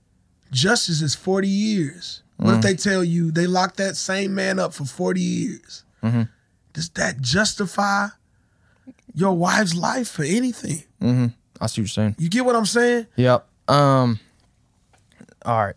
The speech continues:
Speaker 2: So, uh,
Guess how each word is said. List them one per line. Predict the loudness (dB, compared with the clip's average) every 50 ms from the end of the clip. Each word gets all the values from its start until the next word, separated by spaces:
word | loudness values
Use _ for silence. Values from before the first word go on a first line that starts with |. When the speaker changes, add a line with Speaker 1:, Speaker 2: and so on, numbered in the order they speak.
| _ -10
Speaker 2:
So, | -2 4 6 6 8 6 6 4 2 0 -4 _ _ _ _ _ _ _ _ _ _ _ _ _ _ _ _ _ _ _ _ _ -20 -20 -20 -20 -20 _ _ _ _ _ _ _ _ _ _ _ _ _ _ _ _ _ _ _ _ _ _ _ _ _ _ _ _ _ _ _ _ _ _ _ _ _ -2
uh, | 0 0 2 2 2 0 -2